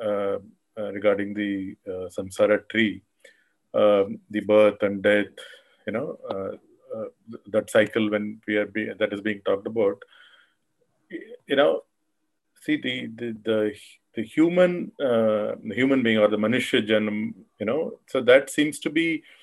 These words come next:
um, that seems to be the one that acquire, that does all the karma,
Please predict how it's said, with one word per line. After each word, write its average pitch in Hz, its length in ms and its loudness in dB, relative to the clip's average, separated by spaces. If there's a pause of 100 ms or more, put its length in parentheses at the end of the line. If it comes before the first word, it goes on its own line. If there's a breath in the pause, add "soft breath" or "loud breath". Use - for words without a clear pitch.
(560 loud breath)
um, 113 600 4 (720)
that 131 180 4
seems 160 220 -4
to 196 100 -2
be 185 40 2
the 170 100 6
one 143 260 4
that 139 200 4
acquire, 123 400 4
that 120 220 4
does 127 220 6
all 117 200 4
the 113 80 -4
karma, 95 340 -4